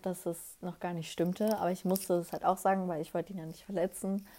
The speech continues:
Und deswegen, vielleicht war er da einfach schon weiter oder so, ich weiß es nicht. Aber das waren dann auch so Punkte, wo ich dachte, „Nee, das, das passt nicht. Es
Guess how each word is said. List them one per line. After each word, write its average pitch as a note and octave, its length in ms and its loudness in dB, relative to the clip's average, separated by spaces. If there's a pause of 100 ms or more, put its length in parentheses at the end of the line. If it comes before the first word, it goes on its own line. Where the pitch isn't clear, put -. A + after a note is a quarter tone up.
(340)
Und G#3 140 4
deswegen, G#3 440 6
vielleicht G3 280 6
war F#3+ 100 6
er G#3 140 6
da G#3+ 80 6
einfach G3 260 0
schon G3 240 0
weiter G3 520 4
oder F#3 180 4
so, F#3+ 100 2
ich F#3+ 180 0
weiß F#3+ 200 6
es F#3+ 140 -2
nicht. F#3 320 0
Aber F#3 260 8
das F#3 220 2
waren F3+ 220 6
dann E3+ 140 0
auch D#3 140 0
so - 180 -10
Punkte, F#3+ 360 4
wo E3+ 40 4
ich F3 180 0
dachte, E3+ 360 -2
„Nee, D#3+ 220 -4
das, - 240 -10
das - 180 -14
passt - 400 0
nicht. - 260 -10
Es - 200 -8